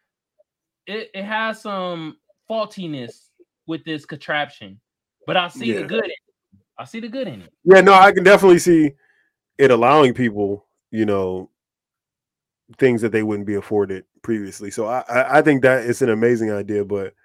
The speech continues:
Speaker 2: I just know it's gonna lead to porn, <laughs> man, at the end of the day.
Speaker 1: Yeah, at the end of the day. Hey, they're getting,
Speaker 2: <laughs>
Speaker 1: they're getting, uh, closer to the shit, though, 'cause, like, if they got this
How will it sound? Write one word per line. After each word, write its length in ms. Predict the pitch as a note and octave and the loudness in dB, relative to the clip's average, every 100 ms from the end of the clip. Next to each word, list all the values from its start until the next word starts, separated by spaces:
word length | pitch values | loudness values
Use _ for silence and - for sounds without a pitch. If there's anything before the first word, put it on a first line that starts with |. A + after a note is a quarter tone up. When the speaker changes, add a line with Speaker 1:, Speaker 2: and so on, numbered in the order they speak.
| _ _ _ _ _ _ _ _ _ _ | _ _ _ _ _ _ _ _ _ _
Speaker 2:
I 80 | G#2+ | -8
just 180 | G#2+ G#2+ | -6 -2
know 100 | A#2 | 0
it's 100 | G#2 | 0
gonna 120 | A#2+ A2 | 0 0
lead 120 | A2 | -2
to 40 | G#2 | -4
porn, 340 | A2+ B2 A2 | -4 -4 0
<laughs> 20 | |
man, 120 | A#2 | 0
at 80 | A#2+ | 0
the 100 | C3+ - | -4 -4
end 120 | G3 | -2
of 180 | - F3 | -2 0
the 440 | - - - B3+ | -2 -4 0 0
day. 80 | - - - _ _ _ _ | 0 -10 -16 _ _ _ _
Speaker 1:
Yeah, 180 | C3 C#3+ | -10 -8
at 120 | C#3 B2+ | -8 -12
the 60 | |
end 180 | C3 D3 | -16 -12
of 80 | C#3+ | -10
the 100 | C3+ | -8
day. 340 | A#2+ E3+ F3 F3 _ _ _ _ | -2 -2 -2 -8 _ _ _ _
Hey, 240 | A3 B3 B3 | 0 0 -2
they're 140 | A#3 | -6
getting, 220 | G3+ D#4 A#3+ A3+ B3 | -10 -12 -4 -4 -4
Speaker 2:
<laughs> 60 | - | -8
Speaker 1:
they're 100 | G#3+ - | -10 -6
getting, 240 | D4+ D4 B3+ | -6 -6 -6
uh, 140 | A3+ G#3 | -6 -6
closer 380 | - A#3+ A#3+ A3 | -4 -6 -6 -12
to 200 | - D4+ | -12 -12
the 80 | |
shit, 260 | C4 G#3+ F3 | -12 -12 -10
though, 180 | C3+ A#2+ | -10 -10
'cause, 220 | D#3+ D#3+ | -10 -10
like, 260 | C4+ B3+ C#3 _ _ _ _ _ _ _ _ _ _ | -10 -12 -14 _ _ _ _ _ _ _ _ _ _
if 140 | - D3 | -16 -6
they 160 | F3+ | -6
got 340 | D#3 B3 A#3+ _ | 0 -2 -2 _
this 460 | G#3+ G3+ D#3 _ | -8 -8 -10 _